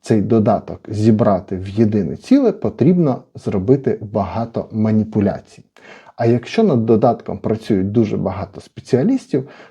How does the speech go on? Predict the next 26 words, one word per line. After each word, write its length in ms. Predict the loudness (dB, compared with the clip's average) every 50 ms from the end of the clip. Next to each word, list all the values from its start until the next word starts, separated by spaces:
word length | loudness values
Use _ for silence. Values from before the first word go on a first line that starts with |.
| _
потрібно 500 | -4 -2 0 4 6 6 6 4 2 0
ще 240 | -2 -4 -6 -4 -2
й 140 | -2 -2 -2
дотримуватися 1040 | -2 -2 -4 -4 -2 0 2 2 2 4 2 0 0 -2 -6 -8 -12 -10 -6 -4 -4
єдиних 720 | 0 2 2 2 4 6 6 6 6 6 4 2 -2 -8 -14
стандартів 800 | -18 -10 -6 -4 -4 -2 0 -2 -2 -2 -6 _ -6 -6 -6 -8 -12 -20 -20 -20 _ -4
для 120 | -4 -4
того, 280 | 0 2 2 2 2 -2
щоб 320 | -4 -2 -2 -2 -2 -2 -4
робота 560 | -6 -2 0 0 2 2 2 2 2 0 -6 -10 _
одного 500 | -4 -2 0 2 2 2 2 0 -2 -6
програміста 840 | -8 -8 -6 -6 -4 -2 -2 0 2 2 0 0 -2 -6 -10 -10 -10 -12 -14 -20 -20 _ _ _ _
не 180 | 2 2 4 4
зламала 600 | 2 2 0 0 0 0 -2 -2 -2 -4 -6 -6
роботу 600 | -6 -4 -2 -2 -2 0 0 0 -2 -2 -2 -6 -6 -6 -4
іншого 500 | -2 0 0 0 0 -2 -4 -8 -8 -8
програміста. 800 | -6 -4 -4 -4 -2 -2 -2 0 0 0 -2 -4 -6 -12 -20 -20 -20 _ _ _ _ _ _ -20 -20 -20 -20 -20 _ _ _ _
І 80 | -12 -12
саме 380 | -4 2 4 4 4 4 2
C 200 | -2 -4 -2 -2
I 160 | 0 0 -2
C 320 | -4 -6 -8 -6 -4 -2 0
D 260 | 2 4 2 2 2 0
допомагає 960 | -2 -2 0 0 0 2 2 2 2 2 0 0 -2 -2 0 -2 -2 -4 -6 -12 -20 -20 -20 _ _ _ _
ці 200 | -2 2 2 2
процеси 600 | 2 2 -2 -2 0 0 -2 -2 -2 -4 -10 -12